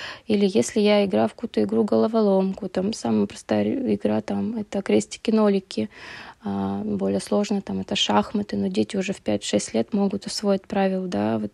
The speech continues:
правила шахмат, э, шашек и так далее, то есть вот все игры, стратегии,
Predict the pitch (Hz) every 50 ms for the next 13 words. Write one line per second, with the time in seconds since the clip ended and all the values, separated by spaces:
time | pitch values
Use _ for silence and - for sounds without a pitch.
0 | _ - - 196 196 196 196 202 202 - - 240 254 262 - - 262 254 247 -
1 | - - - - - - - - - - 208 202 196 - - - 233 247 247 -
2 | - 240 - - 208 - 214 202 190 190 208 220 226 226 214 208 208 - - 208
3 | 202 - - 214 - - - - 214 208 208 202 - 208 202 - - - 214 -
4 | - 233 240 262 254 247 - 240 233 233 233 240